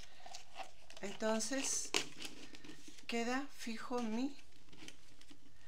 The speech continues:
mi regalo. Lo, le hago un nudito y esta parte queda fija, entonces ya no, no hay oportunidad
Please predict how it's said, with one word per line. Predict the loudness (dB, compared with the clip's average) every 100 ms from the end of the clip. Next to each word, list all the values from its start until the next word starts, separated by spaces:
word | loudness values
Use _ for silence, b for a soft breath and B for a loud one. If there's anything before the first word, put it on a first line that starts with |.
| B B -2
mi | 0 0
regalo. | 2 2 2 2 0 -2 -4 -4 B B -4 -2 -2 -2 -4 -4 -2
Lo, | 0 2 4 4 2 2
le | 2
hago | 4 4 4
un | 2 2 4
nudito | 4 2 -2 0 2 2 -2 -2
y | 2 4
esta | 4 2 0
parte | 0 0 0 -2
queda | 0 2 2 0 B B B
fija, | -2 -2 -2 0 2 2
entonces | 2 2 2 2 2 2 2 B B B
ya | 2 6 6
no, | 6 4 4 2 2 4
no | 6
hay | 6 6
oportunidad | 4 2 0 0 2 4 4 6 6